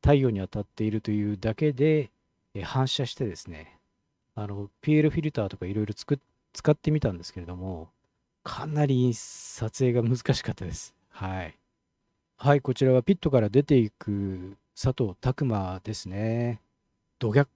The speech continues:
光の写真なんですけども、あの、レンズのフレアが入って非常に綺麗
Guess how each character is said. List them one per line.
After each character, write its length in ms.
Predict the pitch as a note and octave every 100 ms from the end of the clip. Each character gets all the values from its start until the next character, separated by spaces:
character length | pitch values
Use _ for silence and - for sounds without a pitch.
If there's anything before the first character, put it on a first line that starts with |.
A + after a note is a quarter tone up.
| -
光 180 | G#2 F2+
の 180 | F2+ -
写 140 | -
真 200 | - G2
な 100 | G2
ん 60 | F#2
で 80 |
す 120 | F#2+ -
け 60 |
ど 60 | F2+
も、 200 | F2+ F#2+ _ _ _ _ -
あ 100 | A2+
の、 420 | A2 A2 A2 A2
レ 80 | A#2+
ン 60 | A#2+
ズ 100 | G#2+
の 80 |
フ 140 | G2 A#2
レ 120 | A#2+
ア 100 | A2+
が 160 | F2+ F2+
入 180 | A2+
っ 20 | - _
て 200 | F2+ F2
非 180 | - A#2+
常 140 | C3
に 100 | C3
綺 140 | -
麗 300 | C#3 F#2+ -